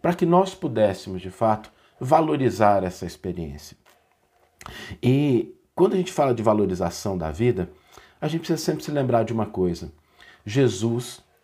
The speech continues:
está sempre conosco. Jesus está sempre conosco. O desafio não é o Cristo estar conosco. O desafio é nós estarmos com Ele. Por isso, o desafio constante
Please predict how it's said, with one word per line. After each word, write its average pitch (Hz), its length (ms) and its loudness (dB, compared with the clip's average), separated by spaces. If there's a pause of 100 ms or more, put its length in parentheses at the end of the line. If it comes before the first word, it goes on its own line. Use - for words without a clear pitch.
(120)
está 113 300 -4
sempre - 800 -4
conosco. - 600 -4 (560)
Jesus 104 360 0
está 87 240 -4
sempre 82 360 -10
conosco. - 480 -18 (440)
O 143 100 4
desafio 135 500 2
não 135 160 0
é 135 80 4
o 127 100 2
Cristo 120 360 -4
estar 107 320 -2
conosco. 95 560 -6 (400)
O 110 100 -2
desafio 110 440 0
é 104 40 0
nós 113 680 2
estarmos 82 640 -4
com 82 200 -10
Ele. 71 200 -14 (800)
Por 151 120 4
isso, 208 180 0
o - 20 0
desafio 143 480 2
constante 139 760 -4